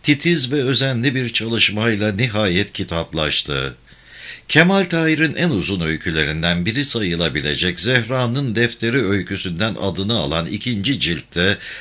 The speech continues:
ağırlıklı olarak aşk öyküleri yer almakta. Kemal Tahir'in üzerinde çalıştığı ancak tamamlayamadığı öyküler de yarım öyküler başlığı ile bu kitaba dahil edilmiştir.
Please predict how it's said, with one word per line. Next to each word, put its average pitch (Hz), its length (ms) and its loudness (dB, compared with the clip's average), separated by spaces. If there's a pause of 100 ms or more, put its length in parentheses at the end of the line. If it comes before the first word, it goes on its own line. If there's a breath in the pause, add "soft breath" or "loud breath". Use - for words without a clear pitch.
(120)
ağırlıklı 139 600 2
olarak 139 340 0 (120)
aşk 131 340 0
öyküleri 87 600 0
yer 76 160 0
almakta. 76 760 -4 (680 loud breath)
Kemal 175 360 6
Tahir'in 160 480 0
üzerinde 135 560 0
çalıştığı 85 580 0
ancak 147 440 0
tamamlayamadığı 120 1040 -2
öyküler 92 720 0
de 82 220 2 (240 loud breath)
yarım 139 440 4
öyküler 131 640 2
başlığı 120 440 0
ile 104 340 0
bu - 80 -2
kitaba 104 480 -2
dahil 90 360 0
edilmiştir. 76 1000 -2